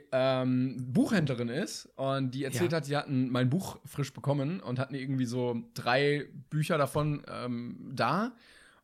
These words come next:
Speaker 1: Und auf dem Wagen und die waren noch nicht im Kassensystem.
Speaker 2: Mhm.
Speaker 1: Und irgendwann waren da so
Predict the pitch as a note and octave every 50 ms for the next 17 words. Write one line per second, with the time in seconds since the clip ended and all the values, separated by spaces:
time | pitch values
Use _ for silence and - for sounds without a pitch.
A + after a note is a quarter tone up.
0 | _ - D3+ C#3 C#3 - B2+ C#3 C3 B2+ C3 D#3+ F#3+ G3 F#3 F3+ C#3+ C3+ B2+ B2+
1 | D#3+ E3+ E3+ E3 D#3 D#3 C3+ - F#3 G#3+ - - D3+ A#2 A#2+ A2+ - - C3 C3+
2 | C#3+ F3+ C4+ - - - - - _ - - - _ - - - A#2 G#2 F2 B2
3 | D3+ D3+ D3+ D#3 F3+ F3 F#3+ F#3+ F3+ F3 F3 F3 E3+ - - C3+ D3+ D#3 D#3+ D#3
4 | D3 C3 C#3+ D3 C#3+ C3+ C3+ C3 C#3 D3